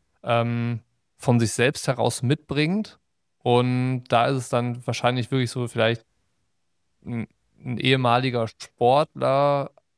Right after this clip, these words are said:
der aber auch durch viel Erfahrung im Austausch mit Profisportlern, äh, die auf höchstem Niveau unterwegs gewesen sind, viel, ähm, Erfahrungsschatz angesammelt hat, den man sich dann vielleicht zunutze machen kann, wenn man darauf zugreift.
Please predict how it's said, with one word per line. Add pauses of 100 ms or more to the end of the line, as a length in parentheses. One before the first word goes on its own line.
der
aber
auch (100)
durch
viel
Erfahrung
im
Austausch
mit
Profisportlern, (420)
äh,
die
auf
höchstem
Niveau
unterwegs
gewesen
sind,
viel, (500)
ähm, (200)
Erfahrungsschatz
angesammelt
hat,
den
man
sich
dann
vielleicht
zunutze
machen
kann,
wenn
man
darauf
zugreift.